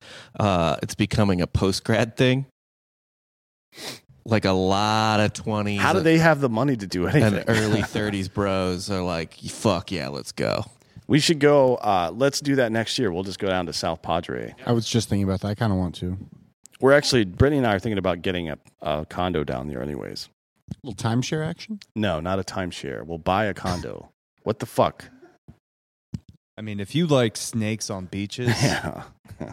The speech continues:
Speaker 4: South Padre is just for you.
Speaker 2: It, it's actually pretty nice in the off season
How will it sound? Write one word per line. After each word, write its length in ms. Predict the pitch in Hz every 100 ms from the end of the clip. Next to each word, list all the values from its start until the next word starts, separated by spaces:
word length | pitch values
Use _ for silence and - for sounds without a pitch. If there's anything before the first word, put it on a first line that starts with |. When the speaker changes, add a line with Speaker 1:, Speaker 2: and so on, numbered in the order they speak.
| - - _ -
Speaker 4:
South 220 | - 104
Padre 320 | - 95 92 87
is 60 |
just 240 | 82 90 -
for 160 | 90
you. 120 | 87 82 _ _ _ -
Speaker 2:
It, 240 | 131 127
it's 160 | 135 147
actually 320 | 160 160 117
pretty 320 | - - 123
nice 260 | 95 101 -
in 80 | 87
the 80 | 71
off 220 | 82 85
season 420 | - 60 55